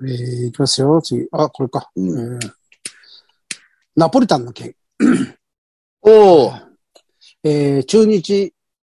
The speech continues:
Speaker 1: 大島洋平と同じ三十六歳。門絶カトリーヌです。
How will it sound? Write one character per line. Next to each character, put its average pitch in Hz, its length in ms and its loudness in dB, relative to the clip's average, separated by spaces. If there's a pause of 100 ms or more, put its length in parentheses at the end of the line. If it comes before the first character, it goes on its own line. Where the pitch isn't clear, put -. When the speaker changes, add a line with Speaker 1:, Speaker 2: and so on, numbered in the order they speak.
(280)
Speaker 1:
大 175 200 -2
島 165 680 -4
洋 160 240 -4
平 151 180 -8
と 143 180 -10
同 135 140 -12
じ 127 160 -12
三 190 220 -2
十 123 80 -4
六 - 120 -12
歳。 - 200 -16 (320)
門 208 240 4
絶 202 200 0
カ 160 120 -2
ト 165 100 2
リ 151 140 2
ー 120 40 -6
ヌ 117 60 -12
で - 80 -18
す。 - 460 -4